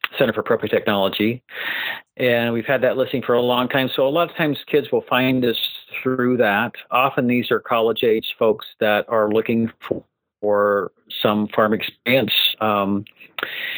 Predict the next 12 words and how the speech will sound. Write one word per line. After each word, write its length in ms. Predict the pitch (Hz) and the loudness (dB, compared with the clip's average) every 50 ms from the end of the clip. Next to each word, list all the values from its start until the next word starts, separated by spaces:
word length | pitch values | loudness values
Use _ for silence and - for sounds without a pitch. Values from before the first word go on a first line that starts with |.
| - - - - - - _ - | -10 -10 -12 -12 -14 -16 _ -4
and, 640 | - 131 127 127 127 127 127 127 127 131 127 123 - - - - - - - | 0 0 2 2 2 2 0 0 0 0 -2 -2 -4 -6 -6 -6 -6 -6 -4
uh, 560 | 117 127 123 117 117 113 113 - - - 107 110 - _ _ _ 135 120 - - - | -2 0 2 2 2 2 2 2 0 -2 -4 -8 -10 _ _ _ -12 -12 -8 -4 -4
at, 180 | 117 113 - - | -2 -2 0 2
at 260 | 123 127 117 113 110 | 2 2 0 0 0
best, 340 | - 170 160 131 139 131 - - - | 0 2 4 2 2 0 -4 -6 -2
they 260 | - 135 123 123 120 113 | 0 2 2 2 0 -2
start 300 | - - 135 131 - - | -2 0 0 0 0 0
contacting 560 | 143 135 135 123 123 117 113 110 117 113 113 | 0 0 0 0 0 0 0 2 2 2 0
us 100 | 110 - - | 2 2 2
in 140 | 120 113 | 2 2
the 120 | 107 107 - - - | 2 0 -2 -2 -2
fall 480 | 131 123 120 117 113 107 110 107 - | 0 2 2 4 2 2 0 -2 -6